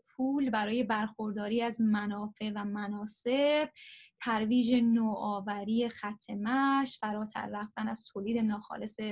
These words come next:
داخلی، اه، جی دی پی. این رو در همون مدل اقتصاد دوناتی در موردش بحث خواهم کرد، برای همین الان بهش نمیپردازم.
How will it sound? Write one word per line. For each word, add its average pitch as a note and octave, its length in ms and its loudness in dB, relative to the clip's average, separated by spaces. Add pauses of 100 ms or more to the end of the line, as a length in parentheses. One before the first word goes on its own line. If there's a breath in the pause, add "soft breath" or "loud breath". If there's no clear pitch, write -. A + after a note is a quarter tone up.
(380 loud breath)
داخلی، A3 1120 0
اه، G3 280 -4
جی G3 240 -2
دی A3+ 300 -4
پی. D4 260 2
این C#4 120 6
رو B3+ 200 0 (380 loud breath)
در A3+ 160 6
همون C4 420 4
مدل A#3+ 380 4
اقتصاد G#3+ 440 -6
دوناتی G3+ 500 -2
در A3+ 140 0
موردش G3+ 380 -8
بحث G3+ 280 -2
خواهم A3+ 500 -2
کرد، B3+ 200 -2
برای A3 180 -2
همین A3+ 300 -2
الان A3+ 360 -2
بهش A#3+ 260 0
نمیپردازم. A#3+ 1000 2